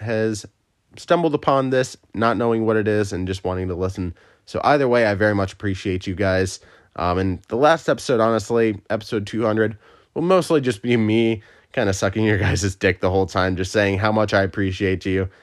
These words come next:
and, um, yeah, basically that. So, but in this one, I do wanna talk about the future. Of course,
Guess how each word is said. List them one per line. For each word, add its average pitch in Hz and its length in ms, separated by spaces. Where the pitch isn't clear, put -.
and, 85 300
um, 80 340
yeah, 78 260
basically 90 360
that. 69 220
So, 73 300
but 110 100
in 123 80
this 165 240
one, 160 200
I 127 120
do 131 160
wanna 131 160
talk 127 180
about 123 160
the 113 80
future. 131 540
Of 113 160
course, 170 360